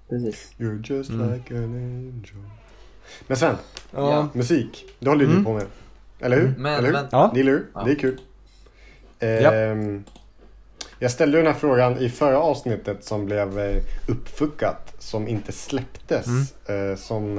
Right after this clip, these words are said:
Speaker 2: eh, som slängdes
Speaker 3: Mm.
Speaker 2: i soptunnan. Det var därför ni inte fick något avsnitt förra veckan. Men nu ställer jag denna
Speaker 3: Mm.
Speaker 2: fråga igen.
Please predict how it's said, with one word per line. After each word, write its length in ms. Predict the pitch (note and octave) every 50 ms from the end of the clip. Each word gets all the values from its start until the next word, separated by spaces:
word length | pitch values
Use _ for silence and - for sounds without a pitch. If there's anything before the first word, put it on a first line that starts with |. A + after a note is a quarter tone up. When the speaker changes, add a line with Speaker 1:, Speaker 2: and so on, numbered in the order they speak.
| G2+ G2
Speaker 2:
eh, 60 | G2 F#2+ - - - - - -
som 120 | - -
slängdes 400 | - A#2+ A#2 A#2+ A2 G#2+ G#2 -
Speaker 3:
Mm. 60 | G#2+
Speaker 2:
i 20 | G2
soptunnan. 640 | - - B2 - - - - D#3 D3+ A#2+ G2 F#2 - -
Det 60 | G2+
var 80 | G2+ G#2+
därför 240 | A#2 A#2+ A#2+ A#2+ A#2+
ni 60 | A2+
inte 140 | G#2+ G2+ -
fick 260 | G2 - C#3 C3+ -
något 300 | - A#2 A2 G#2+ G#2 G2 - - -
avsnitt 320 | A#2 G#2+ G2 - G#2 F#2+ -
förra 160 | - G2+ G2
veckan. 300 | F#2+ F#2 - F#2+ F2+ F#2 - - - - - - - - - F2 -
Men 360 | A2 G#2+ A2 G#2+ G#2+ A2 A2
nu 80 | A2+
ställer 240 | A2 - C#3 C3 B2+ A#2+
jag 60 | A#2
denna 140 | A#2 A#2 A2
Speaker 3:
Mm. 60 | -
Speaker 2:
fråga 180 | A2+ A2 A2 A2+
igen. 200 | B2 B2 G#2+